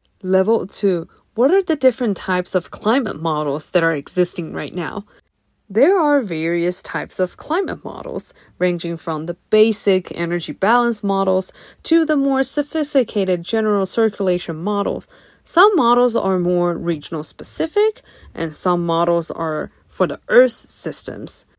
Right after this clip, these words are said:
Diving a little deeper into this topic, we have first and foremost energy balance models.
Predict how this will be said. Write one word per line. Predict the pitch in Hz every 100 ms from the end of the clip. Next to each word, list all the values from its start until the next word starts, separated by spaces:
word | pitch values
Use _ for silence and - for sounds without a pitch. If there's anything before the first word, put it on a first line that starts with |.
| _ _ _ _
Diving | 247 294 320 349 285
a |
little | 185 165 214 330 339
deeper | - 220 233 - 170
into | 160 175 -
this | 170 160
topic, | - - 269 277 73 - - - - _ -
we | 196
have | 180 170 170
first | - 285 302
and | 339
foremost | - 196 185 175 170 - - - _ _
energy | 165 175 170 170
balance | 160 165 170 180 156 -
models. | - - - 220 214